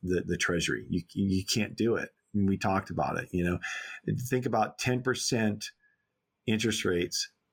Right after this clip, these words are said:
on thirty-one trillion dollars. You, you, you know, your, your largest line item, <laughs> obviously, would be your debt, your, your debt payments, your interest payments. It's just ridiculous. So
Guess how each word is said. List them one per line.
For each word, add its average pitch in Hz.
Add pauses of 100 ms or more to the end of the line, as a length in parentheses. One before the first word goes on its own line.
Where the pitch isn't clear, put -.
(140)
on 95
thirty-one 104
trillion 104
dollars. 90 (460)
You, -
you, 101
you 104
know, 95
your, 92
your 104
largest 104
line 98
item, 98 (200)
<laughs> -
obviously, 92
would 87
be 98
your 98
debt, 104 (100)
your, 95
your 95
debt 98
payments, 85
your 98
interest 95
payments. 85
It's -
just -
ridiculous. -
So 98